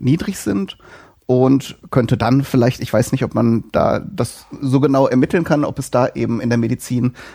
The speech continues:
entsprechende Verfahren gibt, äh, aber zum Beispiel vielleicht feststellen, ob da irgendein Enzym im Körper, irgendein Stoffwechselablauf ge-, geschädigt ist oder eben einfach, um den kurzen Weg zu nehmen, dann vermehrt, äh, Cholin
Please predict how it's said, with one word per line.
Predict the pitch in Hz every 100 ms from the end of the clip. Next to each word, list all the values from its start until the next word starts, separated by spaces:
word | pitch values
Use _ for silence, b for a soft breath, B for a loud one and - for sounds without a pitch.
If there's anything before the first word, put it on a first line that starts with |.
| B
entsprechende | - - 117 - 127 110
Verfahren | - 120 - 117 120 117
gibt, | 127 - - B B -
äh, | 127
aber | 110 117 117 -
zum | 120
Beispiel | 110 - 117
vielleicht | 110 101 -
feststellen, | 117 - 120
ob | 107
da | 107
irgendein | 98 113 - 120 131
Enzym | 131 - 160 160 165 175 -
im | 127 127
Körper, | - 131 135 131
irgendein | - 120 113
Stoffwechselablauf | 117 151 - 139 - 135 - - 127 117 120 - -
ge-, | 120 101 95 95
geschädigt | 104 - 127 120 -
ist | 123 - B B B _
oder | 135 131
eben | 123 117 110
einfach, | 123 120
um | - 120
den | 113
kurzen | - 139 - 120
Weg | 117
zu | -
nehmen, | 120 113 113
dann | 101 107 123
vermehrt, | - 113 104 107 110 - B B -
äh, | 110 117 110
Cholin | 147 123 131 135